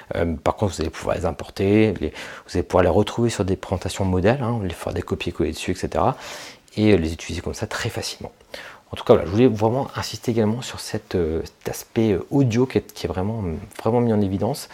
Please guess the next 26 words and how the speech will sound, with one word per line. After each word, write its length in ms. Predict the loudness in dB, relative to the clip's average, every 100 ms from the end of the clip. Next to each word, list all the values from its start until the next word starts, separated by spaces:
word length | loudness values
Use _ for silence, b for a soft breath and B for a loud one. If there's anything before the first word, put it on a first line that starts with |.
| B B B _ _
et, 160 | -4 -2
euh, 160 | -2 -6
c'est, 600 | -10 -10 -8 -6 -6 -8 -6
est 60 |
rendu 300 | -2 0 0
très 320 | 0 -4 -2 -4
facile 400 | -6 -8 -10 -10
finalement 280 | -4 -4
par, 280 | -2 2 4
euh, 260 | 4 0 -2 -4
par 140 | -4
cet 160 | -4 -8
outil-là. 320 | -4 -2 -2 B B B B -2
Et 160 | 0
d'ailleurs, 420 | 8 8 8 4 0
vous 100 | -10 -8
pouvez 220 | 0 2 4
également, 460 | 6 6 6 2 -2 -6
euh, 160 | -4 -4 -4 -4
contourner, 640 | -2 -2 2 4 4 4
enfin 280 | 2 0 -2 -4
faire 240 | 2 6
en 60 | 8
sorte 240 | 6 2
que 80 | 2
Geniali 400 | 0 2 2 0